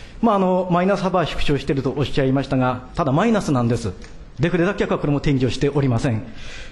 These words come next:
で、あの、こういうことで、なおかつ、あの、まあ、腰折れしないように景気対策をするとおっしゃいましたけれども、私はそういうのであれば、あの、消費税増税をしないのが最大の景気対策だと思います。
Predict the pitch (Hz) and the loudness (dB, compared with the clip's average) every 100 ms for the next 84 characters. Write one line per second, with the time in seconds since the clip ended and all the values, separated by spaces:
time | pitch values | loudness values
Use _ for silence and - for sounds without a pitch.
0 | - - 165 185 180 - - - - 170 | -16 -2 2 2 -2 -12 -14 -14 -6 -2
1 | 190 196 190 170 156 147 - - - 220 | 0 0 -2 -6 -8 -10 -12 -14 0 0
2 | 220 214 220 208 214 - - - 233 226 | 2 2 4 2 -2 -14 -6 -2 2 2
3 | 180 - 160 208 220 190 180 185 170 170 | 2 0 0 2 2 0 0 2 0 -2
4 | - - - - - 151 156 147 139 135 | -12 -12 -12 -12 -4 0 2 2 2 2
5 | 143 175 151 104 - - - - 165 170 | 2 2 0 -4 -12 -16 -14 -4 0 2
6 | 160 156 160 151 170 156 - 151 123 170 | 2 2 2 2 2 0 2 0 2 0
7 | 170 160 135 139 135 123 - 127 127 135 | 0 -2 0 0 0 0 0 2 2 0
8 | - 120 131 131 131 - - - - - | -2 0 2 2 0 -2 -10 -14 -10 -2
9 | 151 262 - 277 226 226 208 190 170 170 | 0 2 2 0 2 2 4 2 4 4
10 | 170 156 127 - - - 143 143 151 165 | 2 2 0 -4 -10 -2 0 2 2 4
11 | 180 196 165 147 147 131 165 190 185 160 | 4 4 2 2 2 2 2 2 2 2
12 | 147 131 131 123 147 127 - 131 131 120 | 0 2 2 2 0 -2 0 -2 0 -2
13 | 117 113 110 104 | -2 0 0 0